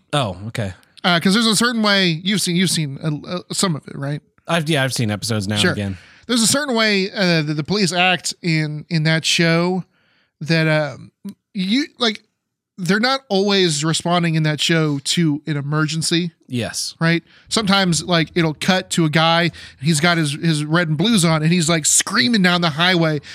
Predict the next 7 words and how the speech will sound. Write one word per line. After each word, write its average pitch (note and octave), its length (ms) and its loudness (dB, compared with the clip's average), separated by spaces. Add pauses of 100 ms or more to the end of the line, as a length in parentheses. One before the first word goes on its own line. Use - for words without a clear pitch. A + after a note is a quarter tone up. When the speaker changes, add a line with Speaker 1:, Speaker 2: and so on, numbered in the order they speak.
(160)
Speaker 2:
He's E3+ 200 4
like, D#3+ 220 2 (300)
"There's C4 200 0
a G#3 160 -2 (100)
seventy-five A#3+ 1000 0
car, A3+ 460 2 (320)
uh, E3 380 2